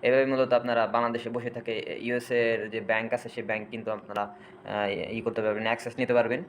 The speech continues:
এটা কিন্তু খুব ফ্রেশ এবং নতুন একটি ব্যাংক। দেখতে পাচ্ছেন এক ডলারও নাই এবং কোনো প্রকার ট্রানজ্যাকশনও এই ব্যাংকে হয় নাই, ঠিক আছে? এ পর্যন্ত একটা ট্রানজ্যাকশনও এই ব্যাংকে হয় নাই। নতুন একটি ব্যাংক ওপেন করা হয়েছে। তো just আমরা এখান থেকে যদি থ্রি ডটে চাপ দিই, যে আপনাদের এই ব্যাংকের যে,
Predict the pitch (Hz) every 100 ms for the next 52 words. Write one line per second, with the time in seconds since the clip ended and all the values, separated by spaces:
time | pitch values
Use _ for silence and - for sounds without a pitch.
0 | - - 113 113 113 110 123 - 131 127
1 | 123 120 120 123 135 123 117 107 107 117
2 | - - - 113 113 110 113 104 98 117
3 | 107 113 117 131 131 110 117 113 110 113
4 | - 120 113 113 120 120 107 110 110 110
5 | 110 107 98 117 113 117 104 110 104 107
6 | 107 - - - 110 - - 123 120 117
7 | 127 120 113 110 107 107 95 113 117 110
8 | 110 101 107 131 - - 117 117 113 117
9 | 113 147 - - - - - 110 104 104
10 | 110 120 113 113 120 117 120 117 123 123
11 | 120 120 127 120 117 107 104 110 107 107
12 | 104 101 - 107 107 117 117 123 120